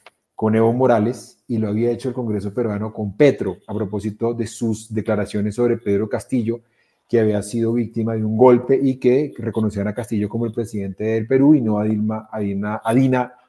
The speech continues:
Boluarte, perdón. Entonces acá lo que básicamente, eh, lo que se está diciendo es, eh, que Lula es una persona que no va a ser recibida en Israel, que es una persona que tiene una suerte de veto en Israel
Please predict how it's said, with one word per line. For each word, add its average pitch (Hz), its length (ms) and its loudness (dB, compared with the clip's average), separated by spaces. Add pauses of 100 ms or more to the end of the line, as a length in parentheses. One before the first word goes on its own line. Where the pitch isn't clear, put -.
Boluarte, 113 460 4
perdón. 95 260 -6
Entonces 98 200 -8
acá 135 200 0
lo 120 120 2
que 143 160 0
básicamente, 110 720 -8 (640)
eh, 104 240 -2
lo 110 140 2
que 113 100 -4
se 107 80 -6
está 107 160 -2
diciendo 127 440 2
es, 135 400 -2 (640)
eh, 107 340 -2
que 110 140 2
Lula 135 680 6 (360)
es 104 140 -2
una 113 140 0
persona 113 340 -2
que 113 160 -4
no 117 440 4
va 120 180 2
a 123 60 -6
ser 117 280 -2
recibida 113 760 -4 (400)
en 104 340 -4
Israel, 101 640 -4 (100)
que 110 220 -2
es 104 160 -6
una 117 180 -2
persona 107 600 -6 (240)
que 117 100 -6
tiene 101 160 -2
una 104 120 0
suerte 113 320 -2
de 113 180 0
veto 127 480 4
en 120 120 -2
Israel 120 540 -4